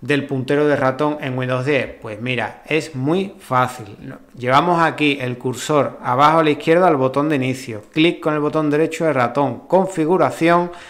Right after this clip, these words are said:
nos vamos otra vez a dispositivos, en dispositivos hacemos clic en mouse y luego hacemos de nuevo clic en ajustar el mouse y tamaño del cursor. Y aquí donde pone cambiar el color del puntero, hacemos clic en la primera opción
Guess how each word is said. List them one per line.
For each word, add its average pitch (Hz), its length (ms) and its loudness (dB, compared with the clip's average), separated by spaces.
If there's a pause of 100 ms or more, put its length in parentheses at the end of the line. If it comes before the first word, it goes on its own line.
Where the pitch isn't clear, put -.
(160)
nos 110 200 -4
vamos 127 280 4
otra 135 220 4
vez 143 220 4
a 113 80 0
dispositivos, 170 960 4 (180)
en 180 220 2
dispositivos 135 880 2
hacemos 127 480 0
clic - 420 -2
en 165 140 0
mouse 170 500 4 (420)
y 139 120 2
luego 170 380 8
hacemos 160 480 2 (140)
de 143 180 0
nuevo 165 420 4
clic 180 380 2
en 143 160 -2
ajustar 143 540 2
el 156 140 4
mouse 156 460 0
y 175 140 2
tamaño 156 440 2
del 135 180 0
cursor. 123 680 -2 (580)
Y 202 360 2
aquí 175 340 4
donde 131 240 2
pone 147 320 0
cambiar 139 400 2
el 123 160 -2
color 156 300 2
del 156 160 0
puntero, 190 680 4
hacemos 160 460 0
clic 190 360 2
en 139 140 0
la 131 140 2
primera 165 360 4
opción 156 500 2